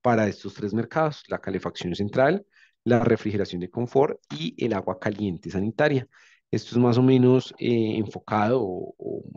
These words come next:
o se muestra un poco más hacia el área de los distritos térmicos. Estos distritos térmicos en Colombia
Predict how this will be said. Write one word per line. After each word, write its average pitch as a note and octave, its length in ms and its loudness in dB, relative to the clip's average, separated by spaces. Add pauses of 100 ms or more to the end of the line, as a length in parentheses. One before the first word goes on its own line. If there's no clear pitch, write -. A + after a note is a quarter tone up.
(200)
o E2 60 -14
se E2+ 100 -10
muestra F#2+ 380 -6
un G#2 80 -6
poco A#2 240 -6
más A#2 320 0 (500)
hacia G2+ 460 0
el F#2+ 100 -2
área F#2+ 500 -2 (320)
de A2+ 320 -2
los G#2 240 -4
distritos F2+ 600 -8
térmicos. C#3+ 720 0
Estos F#2+ 360 -6
distritos G#2 460 -2
térmicos G2+ 460 2
en G#2+ 120 -4
Colombia F#2 600 2